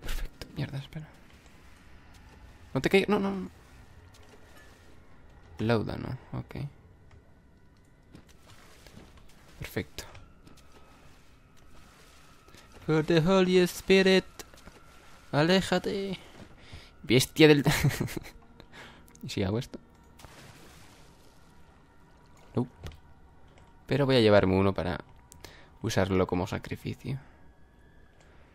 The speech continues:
La cosa es, ¿dónde coño está la palanca para poder levantar esa mierda? A ver, voy a ti-, vete para allá.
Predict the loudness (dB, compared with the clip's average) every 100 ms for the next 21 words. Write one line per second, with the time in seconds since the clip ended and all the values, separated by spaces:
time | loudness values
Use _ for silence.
0 | -16 -8 -2 2 4 4 2 2 2 6
1 | 6 6 6 6 8 6 6 2 2 4
2 | 4 4 4 4 4 0 -16 -20 -20 -20
3 | -20 -20 -20 -6 0 0 0 2 2 2
4 | -4 -20 -20 -20 -20 -20 -20 -20 -20 -20
5 | -20 -12 -8 -4 -2 -4 -6 -14 -14 -16
6 | -20 -20 -20 -20 -20 -20 -20 -20 -18 -14
7 | -8 -4 -4 -4 -8 -10 -14 -20 -20 -20
8 | -20 -14 -2 2 2 0 -4